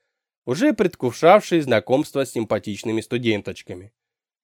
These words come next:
Я не стал заранее его разочаровывать и перечислять те слова и действия, которые последуют со стороны оных студенточек,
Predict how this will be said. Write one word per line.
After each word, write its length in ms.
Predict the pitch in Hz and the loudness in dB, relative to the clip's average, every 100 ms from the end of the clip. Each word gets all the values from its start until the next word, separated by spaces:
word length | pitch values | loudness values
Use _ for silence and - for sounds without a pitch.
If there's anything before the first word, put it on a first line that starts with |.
| _ _ - | _ _ -2
Я 120 | 240 | 0
не 100 | 220 | 0
стал 300 | - 339 202 | 4 8 8
заранее 440 | 131 123 113 113 | 8 6 6 4
его 180 | 110 117 | 2 4
разочаровывать 760 | 131 131 190 208 233 147 107 | 4 2 2 6 6 6 4
и 160 | 117 113 | 2 0
перечислять 580 | 117 120 139 127 175 165 | 0 -4 -4 4 4 4
те 140 | 156 | 0
слова 320 | 139 135 135 | 2 4 6
и 60 | 131 | 4
действия, 500 | 131 220 - 147 127 | 0 -6 -2 4 4
которые 420 | - 110 170 196 | 4 0 2 2
последуют 560 | 185 151 - 123 156 170 | 2 -2 0 0 2 0
со 80 | 180 | 0
стороны 440 | - 151 143 131 | 2 2 2 0
оных 300 | 120 117 113 | 2 2 2
студенточек, 760 | - 151 165 131 104 98 101 | -4 -4 0 0 0 -8 -12